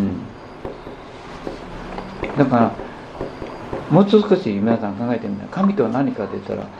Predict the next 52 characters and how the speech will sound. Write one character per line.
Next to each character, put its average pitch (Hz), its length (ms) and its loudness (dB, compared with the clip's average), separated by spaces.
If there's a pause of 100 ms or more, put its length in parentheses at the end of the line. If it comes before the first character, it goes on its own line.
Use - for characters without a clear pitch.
(440)
人 165 240 6
間 175 120 2
に 165 120 2
生 175 280 8
を 143 100 8
与 135 80 2 (160)
え、 143 320 6 (840)
終 131 100 6
わ 156 140 6
り 151 200 -2 (300)
を 160 180 0
決 - 160 -2
め 156 100 4
た 151 120 4
も 143 120 2
の、 139 220 2 (360)
な 185 120 0
ぜ 135 340 2
終 120 100 2
わ 135 140 8
り 127 120 4
を 127 120 4 (160)
彼 135 180 2
ら 110 100 0
は 101 100 -6
作 - 140 -2
っ - 20 -2
た 123 160 0
の 104 120 -2
だ 101 120 -6
ろ 98 260 -8
う - 40 -20
と 107 60 -8
思 117 120 -2
う 104 40 -2
ん 98 40 -6
で - 80 -10
す - 80 -14
ね。 101 240 -6 (600)
な 185 120 0
ぜ 151 80 0
我 120 120 2
々 120 140 2
は 107 60 -2
七 123 280 0
十 131 120 0
年 123 120 4
か 104 100 -8
八 104 180 -8
十 123 140 4
年 104 200 -2
で、 98 140 -4